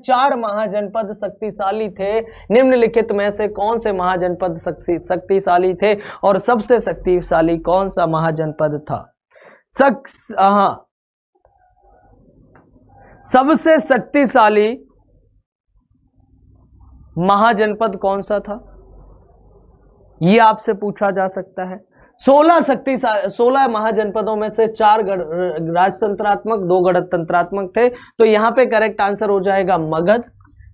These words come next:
कौशल, वत्स व अवस्थी, यानी कि इसका डी करेक्ट आंसर हो जाएगा। ये चारों, म, जो स-, अ, चार जो थे,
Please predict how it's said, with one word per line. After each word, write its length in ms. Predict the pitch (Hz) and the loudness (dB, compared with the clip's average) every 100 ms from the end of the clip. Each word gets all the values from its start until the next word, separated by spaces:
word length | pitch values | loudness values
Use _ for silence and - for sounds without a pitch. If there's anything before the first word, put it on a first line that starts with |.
| - | 0
कौशल, 560 | 214 226 226 226 180 180 - - | 4 4 2 0 0 -6 -16 -8
वत्स 560 | 165 202 269 277 - 233 | 0 4 4 2 -2 -2
व 140 | 208 | 2
अवस्थी, 720 | 196 185 185 208 208 214 196 190 | 4 4 4 0 0 0 2 2
यानी 200 | 190 196 | 2 0
कि 220 | 202 196 | 2 2
इसका 280 | 190 202 185 | 2 0 0
डी 320 | 151 220 220 | 2 2 4
करेक्ट 360 | 196 185 180 | 4 2 2
आंसर 320 | 175 175 190 185 | -2 -2 -2 0
हो 120 | 185 | 0
जाएगा। 320 | 185 202 220 | 2 2 2
ये 180 | 208 190 | 2 0
चारों, 580 | 190 208 202 233 208 202 - _ - | 0 4 4 4 0 -2 -12 _ -6
म, 280 | 175 180 175 - 165 | -4 -2 -4 -6 0
जो 460 | 180 202 196 190 | 4 4 2 -2
स-, 200 | - - | -10 -8
अ, 320 | 175 185 180 175 - - | 2 4 4 2 -6 0
चार 260 | 208 220 233 | 4 4 2
जो 200 | 202 202 | 0 -2
थे, 120 | 202 | -2